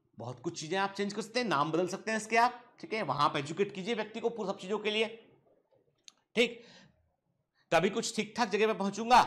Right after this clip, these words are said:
तो जरूर इस बारे में मैं कुछ ना कुछ कर-, करने की कोशिश करूंगा, ठीक है? अब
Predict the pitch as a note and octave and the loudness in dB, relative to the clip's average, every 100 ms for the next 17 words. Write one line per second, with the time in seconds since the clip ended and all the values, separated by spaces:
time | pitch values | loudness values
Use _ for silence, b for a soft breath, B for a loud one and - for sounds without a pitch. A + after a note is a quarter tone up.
0 | - - C#3+ C#3+ B3+ C4+ - F#3 F3 F3+ | 2 -16 -4 2 4 4 6 6 6 4
1 | F3 E3+ E3 D#3+ D#3+ E3 D3 C#3 C#3+ C3 | 0 -2 -4 -4 -4 -4 -4 -4 -4 -4
2 | B2+ A#3 A3+ - - E3 D#3+ D#3+ D3+ C#3+ | 0 0 -2 -8 0 2 2 0 0 0
3 | C#3+ C#3+ - - - - F3+ G3 - | -2 -4 -8 -8 -8 4 6 6 2